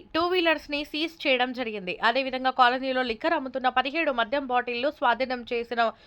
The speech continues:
జరిగింది. ఇటు కార్యక్రమంలో సుమారు నూట ముప్పై మంది పోలీస్ బృందాలు పన్నెండు టీములుగా విడిపోయి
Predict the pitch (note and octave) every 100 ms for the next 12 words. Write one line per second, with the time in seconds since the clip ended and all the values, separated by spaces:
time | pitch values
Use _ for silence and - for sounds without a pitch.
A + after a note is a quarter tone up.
0 | - - - A3+ A3+ A3+ A3 G3 E3+ _
1 | - - D#4 F#4 E4+ F4 F#4+ G4 F4+ E4+
2 | E4 D#4 D#4 D4+ C4+ D4+ E4 D4+ D4 C4+
3 | C4 C4 B3 B3 A#3 B3+ B3+ C4 C4+ D#4+
4 | - _ - D#4 G#4+ G4+ D4+ D#4 D#4+ D4
5 | C#4 A3+ A#3 D#4 F#4+